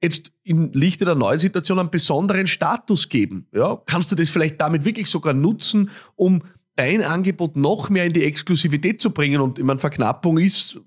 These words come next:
der wirkungsvollste Weg zur Exklusivität. Und wie ich dich verstanden habe, Matthias, reden wir jetzt von Verknappung. Aber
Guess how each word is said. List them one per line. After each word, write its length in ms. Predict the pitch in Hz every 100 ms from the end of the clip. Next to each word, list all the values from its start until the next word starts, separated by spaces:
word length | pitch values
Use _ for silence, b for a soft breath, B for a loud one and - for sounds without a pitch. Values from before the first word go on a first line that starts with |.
| _
der 160 | 143 131
wirkungsvollste 680 | 170 170 165 - 151 -
Weg 240 | 135 208 -
zur 120 | 156
Exklusivität. 800 | 120 - 131 131 120 113 120 170
Und 160 | 151 156 131 117
wie 100 | 151
ich 80 | 151
dich 160 | 170 151
verstanden 460 | 170 131 123 180
habe, 160 | 175 170
Matthias, 360 | 170 165 170 175 B B
reden 280 | 131 202 233
wir 120 | 156
jetzt 180 | 117 113
von 180 | - 113
Verknappung. 640 | 117 - 101 - 147 214 B B B B B B B B B B _ _ _
Aber 340 | 170 190 -